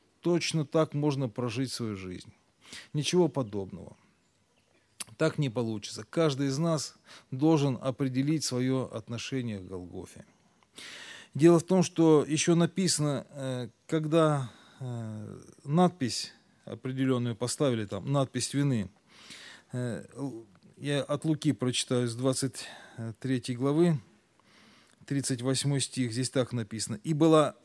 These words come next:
над ним надпись, написанная словами греческими, римскими и еврейскими: „Се есть царь иудейский“». Эта надпись была на всех языках.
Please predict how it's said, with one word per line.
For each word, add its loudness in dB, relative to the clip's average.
над 0
ним 6
надпись, 2
написанная 0
словами 2
греческими, 0
римскими 0
и 0
еврейскими: 0
„Се 2
есть 0
царь 2
иудейский“». -8
Эта 2
надпись 4
была 4
на -2
всех 0
языках. -4